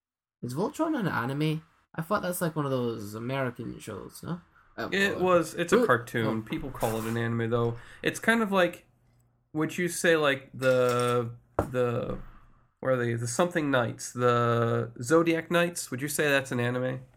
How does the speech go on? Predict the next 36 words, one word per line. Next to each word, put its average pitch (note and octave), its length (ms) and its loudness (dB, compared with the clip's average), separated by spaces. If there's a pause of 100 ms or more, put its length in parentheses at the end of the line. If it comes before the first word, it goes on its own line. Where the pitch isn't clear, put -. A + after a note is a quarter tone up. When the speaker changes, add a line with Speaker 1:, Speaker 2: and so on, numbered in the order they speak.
(1000)
Speaker 1:
I C3 320 -2
don't A#3 220 -2
know G#3+ 80 -2
what F#3 180 -2
Zodiac E3+ 400 0
Knights D3 300 -4
is, A2 440 -4 (220)
so - 220 0 (240)
<laughs> - 280 -4
I D#3+ 100 4
wouldn't D3 300 -2 (240)
be C#3+ 120 0
able C3 160 -2
to - 100 -8
say, C#3+ 260 -2
actually. A#2 480 -10 (880)
Uh, A2 680 -6
Zodiac A#2 840 -6
Knights? A2+ 640 -8 (680)
What - 120 -14
the - 40 -8
heck B2 180 -10
Speaker 2:
Or C3+ 120 4
Speaker 1:
is C#3+ 60 2
Speaker 2:
the D3+ 60 2
Speaker 1:
this? D#3 40 2
Speaker 2:
Knights F3+ 220 4
of D3 80 -4
Zodiac, B2+ 400 2
sorry, A#2+ 180 2
Saint E3+ 300 2
Seiya, B2 380 2
Knights C3+ 360 -2
of B2 180 -4
the B2+ 100 -2
Zodiac. A2+ 600 -4